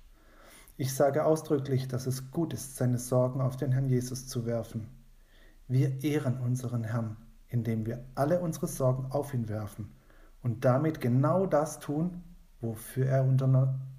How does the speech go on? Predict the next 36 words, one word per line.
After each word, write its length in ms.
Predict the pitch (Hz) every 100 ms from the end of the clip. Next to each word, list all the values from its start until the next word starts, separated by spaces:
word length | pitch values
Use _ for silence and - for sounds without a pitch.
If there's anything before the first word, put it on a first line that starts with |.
| -
unter 360 | 170 180 160 127
anderem 360 | 131 135 156
gestorben 480 | 151 - 151 135 113
ist. 240 | 98 - - - - - - _ _ _ _ _ _ _ - - - -
Und 160 | - 135
es 100 | 131
tut 160 | 202 196
auch 260 | 190 -
gut, 340 | - 185 143 - -
alles 320 | 131 117 -
bei 160 | 123
ihm 120 | 127 135
lassen 320 | 147 135 131
zu 140 | 131
können. 280 | - 110 95 - - - - - - - - - - - - - -
Und 120 | 180
es 140 | 196
ist 120 | 208 208
auch 240 | 190 180
wichtig 420 | 196 - 131 135
zu 100 | -
beten 640 | 131 147 151 156 180 - - -
und 160 | 147
in 120 | 143
der 80 | 156
Bibel 360 | 156 160 156 135
zu 140 | -
lesen, 460 | 123 117 107 104 101 - - -
denn 180 | 139 147
nur 120 | 151
so 500 | 135 - 165 190 -
können 400 | - 139 131 135
wir 400 | 127 123 131 - - -
im 120 | 143
Glauben 320 | 113 107 123
wachsen. 420 | 151 - - 104